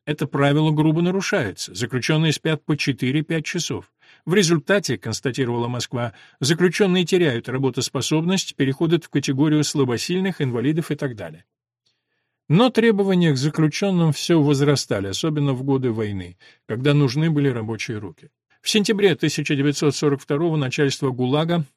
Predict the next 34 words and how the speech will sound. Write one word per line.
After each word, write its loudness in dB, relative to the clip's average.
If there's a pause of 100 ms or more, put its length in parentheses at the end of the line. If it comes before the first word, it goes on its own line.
(120)
официально 0
увеличило 0
рабочий -2
день -2
заключённых, -4
работавших -2
на -4
строительстве -2
аэродромных -2
сооружений, 0
до 0
двенадцати -2
часов -4 (300)
с -16
часовым 0
перерывом 0
на -6
обед. -10 (720)
Подобное 2
происходило 0
по -4
всей -2
стране. -10 (280)
Во -2
время 4
войны 0
в -10
Вятлаге 0
работали -2
по -2
шестнадцать -2
часов -4
в -10
день. -8